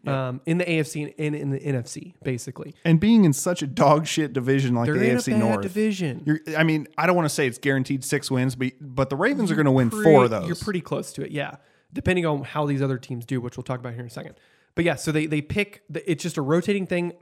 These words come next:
Speaker 2: Every year you play a different A F C conference and N F C conference. And then you also play, I think it's something about, uh,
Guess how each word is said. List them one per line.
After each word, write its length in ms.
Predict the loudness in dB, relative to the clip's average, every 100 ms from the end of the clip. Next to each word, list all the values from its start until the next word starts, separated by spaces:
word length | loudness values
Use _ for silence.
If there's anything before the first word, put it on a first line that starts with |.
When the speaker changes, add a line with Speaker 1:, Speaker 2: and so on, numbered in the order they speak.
| -2
Speaker 2:
Every 240 | 0 2
year 280 | 0 0 -4 -6
you 240 | -8 -8 -10 -6
play 240 | -4 -2
a 20 |
different 300 | -2 -6 -6
A 100 | -4
F 80 | -4
C 140 | -6
conference 400 | -8 -8 -6 -8
and 240 | -8 -12 -8 -4
N 120 | -2
F 100 | -2
C 100 | -6
conference. 420 | -8 -6 -10 -12 _ _ _
And 160 | -4 0
then 100 | 0
you 160 | -2 -6
also 380 | -6 -6 -6 -8
play, 640 | -6 -2 0 0 -4 -6 _ _ -6
I 120 | -4
think 320 | 0 -2 -2 -4
it's 160 | -4
something 300 | -4 -4 -4
about, 400 | -2 -2 -2 -4
uh, 380 | -2 -2 -4